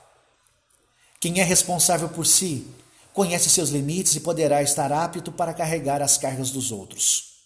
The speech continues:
O caminho para ajudar a carregar as cargas dos outros é a responsabilidade por si mesmo. Seja responsável dos votos do seu batismo, da declaração de fé,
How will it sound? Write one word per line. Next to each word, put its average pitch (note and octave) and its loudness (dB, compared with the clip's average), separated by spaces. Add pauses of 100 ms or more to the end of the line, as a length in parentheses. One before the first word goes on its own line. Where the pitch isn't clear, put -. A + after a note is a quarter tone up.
(540)
O D#3 -10
caminho F#3 -2 (280)
para E3+ -2
ajudar F#3+ 0
a G3 -2
carregar D#3+ -2
as D3 0
cargas D3 -4
dos B2 -4
outros E3 0 (260)
é D#3+ -2
a E3 2
responsabilidade D3 -2
por C3+ -4
si - 0
mesmo. A2 -8 (760)
Seja F#3 4
responsável F3 2 (520)
dos C3+ 2
votos - 2
do D3+ -2
seu D#3 4
batismo, C#3+ -2
da C#3 -4
declaração D#3+ 0
de B2+ -6
fé, E3 0